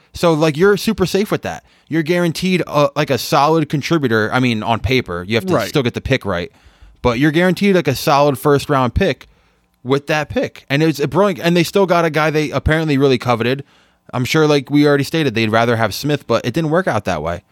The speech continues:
Speaker 2: Right, and there's nothing you can do about that except
Speaker 1: No.
Speaker 2: for, and then, gentlemen, tip my hat to him. He did a really good job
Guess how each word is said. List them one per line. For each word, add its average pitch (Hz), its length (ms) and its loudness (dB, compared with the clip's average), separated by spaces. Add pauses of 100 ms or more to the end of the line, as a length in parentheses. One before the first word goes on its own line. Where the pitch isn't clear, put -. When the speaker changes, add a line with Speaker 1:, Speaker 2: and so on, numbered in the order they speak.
Speaker 2:
Right, 165 260 2
and 120 120 0
there's 135 160 2
nothing 185 160 0
you 165 80 0
can 135 140 2
do 147 200 4
about 104 240 -2
that 95 260 -4
except 120 300 0
Speaker 1:
No. 92 60 -8
Speaker 2:
for, 127 240 0
and 117 180 0
then, 110 480 -2 (220)
gentlemen, 131 480 0 (480)
tip 135 160 -6
my 113 100 -4
hat 120 240 0
to 139 100 2
him. 147 120 0
He 139 180 0
did 139 220 2
a 135 60 2
really 127 220 2
good 139 140 2
job 123 460 0